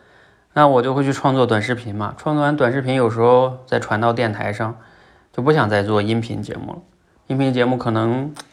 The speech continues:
用户吧，相对来说没有视频的广。但是其实我最早，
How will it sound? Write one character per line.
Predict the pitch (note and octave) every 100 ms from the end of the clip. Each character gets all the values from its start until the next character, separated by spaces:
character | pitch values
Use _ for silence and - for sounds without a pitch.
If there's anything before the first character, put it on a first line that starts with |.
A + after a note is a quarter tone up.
| -
用 | D#3 C#3+
户 | F#3+
吧， | D3 A2 B2
相 | - B2+
对 | B2
来 | A2+
说 | A#2+
没 | A#2
有 | A#2+ G#2+ A2 -
视 | - A#2
频 | A2+ G2+
的 | G#2+ G#2+ G#2
广。 | - G#2 - - - - - _ _ _ _ -
但 | F#3
是 | F3
其 | E3 F#3
实 | F3 E3+
我 | C3+ G#2
最 | G#3
早， | F3 A2 - -